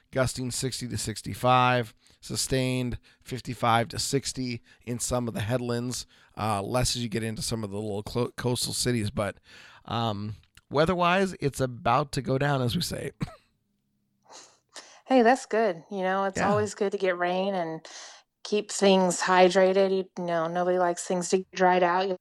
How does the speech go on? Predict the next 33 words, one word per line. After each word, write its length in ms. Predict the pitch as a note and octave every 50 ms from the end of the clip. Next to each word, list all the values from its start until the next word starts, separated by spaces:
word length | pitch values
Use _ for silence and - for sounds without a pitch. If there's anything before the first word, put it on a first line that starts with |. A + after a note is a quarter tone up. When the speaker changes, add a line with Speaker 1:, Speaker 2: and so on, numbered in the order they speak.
| _ -
Speaker 2:
like 100 | F3+ F3+
to 60 | -
have 120 | F#3+ F3+ F3
wildfires 680 | E3 D#3+ D#3+ E3 E3 - - F3 E3 E3+ F3 F3 E3+ E3+
on 140 | E3 D#3+ D#3+
that 200 | E3 E3+ - -
side 180 | - F3 E3 D#3+
of 40 | E3
the 60 | E3
country 460 | - - E3 D#3+ E3 - E3+ D#3+ D#3+
anyway. 480 | F#3 F#3 E3+ D#3+ - - D#3 E3 F3 - _ _ - - -
Speaker 1:
Right. 300 | - B2+ A#2+ A#2+ A#2+ - - - _ -
Speaker 2:
So 600 | - - - G#3 F3+ E3+ E3 D#3 D#3 D#3 D#3+ - - _ _ - G3 F#3+ -
keep 260 | - - G#3+ G3 - G3
you 80 | F3+
all 340 | E3+ E3+ E3+ E3 E3 E3 E3
nice 360 | D#3+ D#3+ E3 E3+ E3 - -
and 260 | F3+ E3+ D#3+ D#3+ D#3+ D#3+
moist. 640 | D#3 D#3 D#3 D3 - - - - - - - - - -
Speaker 1:
Yep. 120 | D#3 - - -
We 160 | C3 C3+ C#3
do 160 | C#3 D#3+ E3
have 320 | D#3+ D#3+ E3 E3 E3 D3+
a 220 | D3+ C#3 C3 C3 -
flood 340 | - - - C3 C#3 D3 C#3+
watch 320 | C#3 C3+ C3 C3+ - -
out. 300 | - B2 A#2 A2+ C3 C3 - _ _ _ -
It's 100 | C3+ -
been 180 | - C3+ C3
out 160 | B2+ B2 B2+ -
since 200 | - C3 B2+ A#2
yesterday 340 | B2+ A#2+ - - C3 C3 C3
afternoon, 540 | B2+ A#2+ - C3+ C3 B2 A#2+ A#2+ B2+ B2+